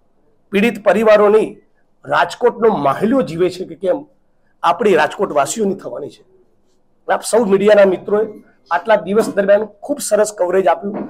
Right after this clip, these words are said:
એ બદલ આપનો પણ આભાર માનીએ છીએ. અને ફરી એકવાર રાજકોટ પોલીસને પણ કહેવા માંગુ છું કે આવતીકાલે બંધ છે, દુકાનો અને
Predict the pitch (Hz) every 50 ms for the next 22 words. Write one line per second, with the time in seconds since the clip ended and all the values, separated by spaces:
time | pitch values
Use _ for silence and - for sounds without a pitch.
0 | - - - 196 185 190 190 190 190 196 - - - 233 226 214 233 220 196 139
1 | - 143 185 196 190 185 185 196 202 190 185 185 220 - _ _ _ _ _ _
2 | - 185 190 - - - 202 220 285 294 262 254 226 196 190 180 175 - - _
3 | _ _ _ _ _ _ - 151 160 170 - - 226 220 - - - - 185 190
4 | 226 277 - - - 240 214 202 208 196 196 185 156 165 170 156 156 160 180 196
5 | 196 - - - _ _ _ _ _ _ _ - - 170 175 170 - 240 208 208
6 | 208 208 196 165 156 180 214 196 202 196 - 165 143 - - _ _ _ _ _
7 | _ _ _ _ _ 175 165 185 196 226 233 220 233 226 220 220